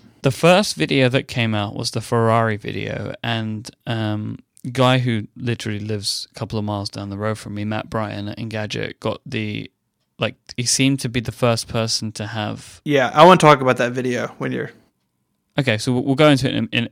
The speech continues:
Speaker 1: in, in a bit more in a minute, but, like, um, he kind of had the first hands-on with it, and it was with the Ferrari F F. And in the Ferrari, it's a totally different experience.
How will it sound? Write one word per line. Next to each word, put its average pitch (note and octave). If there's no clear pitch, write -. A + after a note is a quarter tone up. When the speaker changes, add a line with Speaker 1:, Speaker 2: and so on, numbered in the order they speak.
Speaker 1:
in, A2+
in A#2
a -
bit A2+
more A#2
in G#2+
a G#2+
minute, A2+
but, -
like, B2
um, A#2+
he E3
kind D#3
of C3
had C3
the C3
first B2
hands-on B2
with G#2+
it, -
and -
it G#2
was -
with A#2+
the -
Ferrari A2+
F A#2
F. -
And B2
in E3+
the F#3
Ferrari, D3
it's -
a C3+
totally D#3+
different -
experience. -